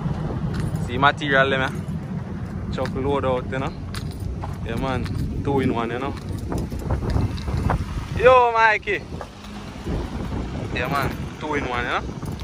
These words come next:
Sand and stone. So you chop big. See me? Come like a two load of material. That is it. See back where you load.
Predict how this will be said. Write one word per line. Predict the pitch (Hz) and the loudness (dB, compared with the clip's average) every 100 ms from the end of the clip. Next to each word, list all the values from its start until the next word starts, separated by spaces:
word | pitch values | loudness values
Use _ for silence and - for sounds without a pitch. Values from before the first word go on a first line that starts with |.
| - - - - - - - - - - - - - - - - - | -8 -8 -10 -10 -10 -10 -10 -6 -6 -2 0 0 0 -2 0 -2 0
Sand | 143 139 | 2 4
and | 135 123 | 4 2
stone. | - 135 117 104 - - - - - - - - - | -2 0 0 -2 -4 -2 -2 -2 0 0 2 2 4
So | 139 | 4
you | 139 | 6
chop | 139 131 - | 4 2 -2
big. | 110 - - - - - - - - - | -4 -4 -8 -8 -6 -4 -2 0 -2 -4
See | 139 | -4
me? | 131 113 - - - - | -4 -6 -10 -12 -10 -4
Come | - - - - - - - - - - - - | 0 0 -2 -4 0 0 2 2 4 6 8 10
like | - 120 | 10 8
a | - | 6
two | - | 6
load | - - - 123 | 4 4 4 6
of | 123 | 6
material. | - - 73 - 90 - 104 - - - - - - - - - - - - - - - - - - - - - | 8 6 6 6 4 4 4 4 2 0 -2 -6 -8 -8 -8 -6 -6 -4 -4 -4 -2 -4 -2 0 2 2 0 4
That | 127 120 | 4 4
is | 123 113 | 0 2
it. | 113 117 - - - - - - - - - - - | 4 4 6 8 8 4 2 0 2 2 4 2 2
See | 117 | 0
back | 120 127 120 | 6 6 6
where | 131 117 | 6 8
you | 110 107 107 | 8 8 6
load. | 110 - | 4 2